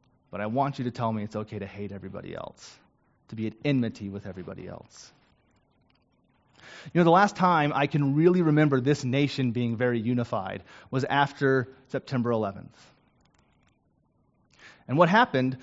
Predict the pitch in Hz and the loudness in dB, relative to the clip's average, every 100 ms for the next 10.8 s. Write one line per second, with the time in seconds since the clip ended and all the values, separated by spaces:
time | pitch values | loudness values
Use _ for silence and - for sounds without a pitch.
0 | - - 135 123 123 110 110 - - 190 | -10 -4 -2 0 -2 -2 -8 -6 2 4
1 | 220 160 131 143 170 - 170 165 170 160 | 4 2 0 2 0 -2 -2 -2 -2 -6
2 | - _ _ _ - 143 139 110 95 98 | -14 _ _ _ -2 0 2 0 -6 -12
3 | - _ _ _ - 135 143 - 127 117 | -18 _ _ _ -2 0 0 -2 -4 -2
4 | 123 113 - 113 - 151 131 131 - - | -2 -2 -6 -10 -10 -4 -4 -6 -14 -20
5 | - 107 - 117 101 95 95 - - - | -14 -12 -10 -10 -10 -10 -16 -20 -20 -20
6 | _ _ _ _ _ _ - 131 131 113 | _ _ _ _ _ _ -6 -2 -2 0
7 | 165 214 123 107 131 151 _ - 165 - | 2 2 0 -4 -6 -8 _ -12 -12 -6
8 | 123 117 - 127 123 127 120 120 113 - | -6 -6 -8 -10 -6 -4 -4 -4 -6 -8
9 | 104 98 101 123 131 131 123 135 127 123 | -8 -8 -12 -10 -8 -6 -4 -2 -4 -4
10 | 123 117 117 113 107 95 95 | -8 -6 -6 -8 -10 -12 -14